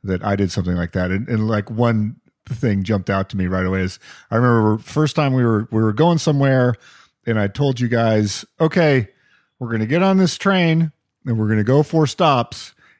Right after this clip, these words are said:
And then when I get off, you get off." And both of you were like, "Well, how do you know?" And it's like, "Don't worry about how I know.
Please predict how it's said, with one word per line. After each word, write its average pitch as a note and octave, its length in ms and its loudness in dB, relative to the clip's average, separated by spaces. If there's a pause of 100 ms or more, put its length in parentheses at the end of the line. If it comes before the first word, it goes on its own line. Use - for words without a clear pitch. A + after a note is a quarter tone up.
And A2+ 160 -6
then G#2+ 220 -2
when A2 140 -4
I B2+ 140 2
get C#3+ 120 0
off, B2+ 240 0
you B2+ 140 2
get A#2 140 2
off." F2 360 -4
And A2+ 180 -4
both C3 280 0
of - 0 -
you B2 100 0
were A2 60 2
like, G#2 180 0 (160)
"Well, F3 100 4
how C4 140 6
do B3+ 80 2
you A3+ 80 2
know?" G#3 400 2 (240)
And D3 80 -2
it's C#3+ 100 2
like, C3 280 2 (480)
"Don't A#2+ 160 0
worry D3+ 140 4
about F#3 180 4
how F#3 120 2
I F#3+ 100 4
know. E3 480 4